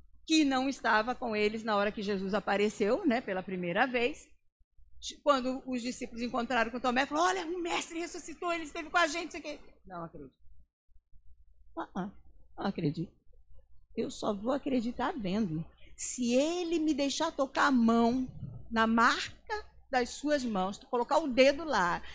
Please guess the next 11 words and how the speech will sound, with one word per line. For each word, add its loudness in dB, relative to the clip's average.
e -4
colocar 4
a 6
mão 4
do -2
lado 4
em 0
que -4
ele 4
foi 2
furado, -4